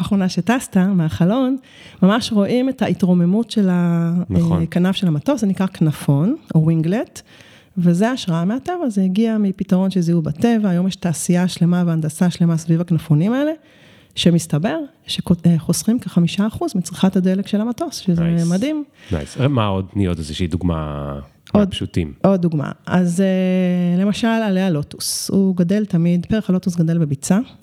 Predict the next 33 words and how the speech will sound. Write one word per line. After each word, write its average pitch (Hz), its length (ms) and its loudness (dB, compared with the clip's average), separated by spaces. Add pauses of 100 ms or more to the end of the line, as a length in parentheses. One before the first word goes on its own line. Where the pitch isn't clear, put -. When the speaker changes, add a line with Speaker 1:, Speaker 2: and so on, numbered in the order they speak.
(360)
Speaker 1:
ולמרות 160 1000 0
זאת 269 120 -4
הוא 190 80 -2
תמיד 190 260 0
נקי, 240 260 -2 (180)
הפלא 190 240 2 (100)
ופלא, 180 360 0 (280)
ואין, 170 560 2
אה, 202 220 0
שירות 185 380 0
ניקוי, 190 460 2
אין, 175 160 0
אה, 175 120 2
גמדים 170 360 2
קטנים 175 260 4
שבאים 175 340 4
ומנקים 170 420 0
אותו. 262 260 -2 (220)
Speaker 2:
זאת - 80 -6
אומרת, 110 140 4
גם 123 160 0
אם 143 100 0
הוא 147 80 0
גדל 123 260 -2
בביצה 117 460 -2
מאוד 107 340 -2
עכורה 110 500 -2
כזאת, 135 300 0
Speaker 1:
מאוד 180 100 2
Speaker 2:
זאת 196 80 0
אומרת, 98 100 0
Speaker 1:
עכורה. 95 340 0
Speaker 2:
הוא 87 80 -2